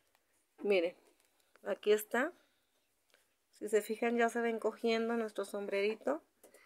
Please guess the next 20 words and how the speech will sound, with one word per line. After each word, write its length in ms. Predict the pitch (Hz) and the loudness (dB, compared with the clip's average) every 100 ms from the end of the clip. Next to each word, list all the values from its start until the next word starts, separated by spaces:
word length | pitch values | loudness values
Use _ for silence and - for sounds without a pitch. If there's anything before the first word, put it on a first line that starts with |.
| _ _ _ _ _ _ _ | _ _ _ _ _ _ _
Ahí 200 | 202 196 | -2 0
está. 520 | 196 - - 240 302 - _ _ _ _ - - - _ _ - | 0 0 4 4 4 -2 _ _ _ _ -20 -20 -20 _ _ -6
Yo 280 | 190 208 | 6 8
lo 100 | 208 | 10
voy 140 | 220 233 | 10 10
poniendo, 500 | - 233 226 226 233 | 8 6 6 8 8
yo 180 | 233 233 | 8 8
siempre 500 | - 262 269 285 294 | 8 8 10 6 8
tengo 380 | 262 247 247 | 8 10 10
mu-, 220 | 247 233 - - - - _ _ _ _ | 10 4 -4 -16 -18 -20 _ _ _ _
mu-, 340 | 202 220 220 196 | -2 6 8 8
este, 300 | 226 - 220 | 8 6 6
sombreros 560 | - 220 220 220 247 | 6 6 8 10 10
de 100 | 254 | 6
palma 520 | 226 220 214 220 262 - _ _ _ _ | 10 12 12 10 2 -2 _ _ _ _
para 320 | 208 202 196 | 0 2 2
ir 120 | 202 | 4
acomodando 640 | 220 220 214 202 202 202 214 | 4 4 0 2 2 2 2
mis 220 | 214 208 | 0 -2
tejidos. 600 | 190 190 - 208 233 294 | -4 -6 -2 2 2 0